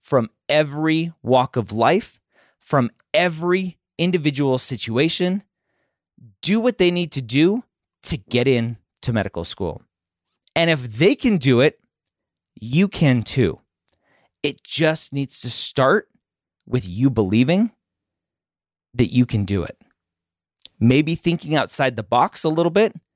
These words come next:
to figure out how to do it. Maybe understanding that it's not gonna happen now or next year, but maybe two years or three years down the line.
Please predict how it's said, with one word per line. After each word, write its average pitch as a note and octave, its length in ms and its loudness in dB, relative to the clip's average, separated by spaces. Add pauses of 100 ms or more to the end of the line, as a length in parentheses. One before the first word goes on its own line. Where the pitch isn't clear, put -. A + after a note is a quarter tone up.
(420)
to C#3+ 100 0
figure A#2+ 300 0
out - 160 0
how B2+ 320 0
to E3 120 4
do A3 200 4
it. B3+ 160 2 (880)
Maybe D#3+ 440 0
understanding E3 880 -2 (140)
that B2+ 100 -4
it's - 160 -10
not C3 240 -2
gonna D3 140 -2
happen A#2 520 -4
now B2 480 0 (460)
or C3 180 2
next - 440 -4
year, D#3+ 420 2 (600)
but C3 140 -2
maybe B2+ 320 -4
two - 380 -2
years F3 600 0 (280)
or G#2 160 -2
three A2+ 300 -2
years D#3 260 2
down D3+ 220 0
the D3 100 -2
line. D#3 360 -4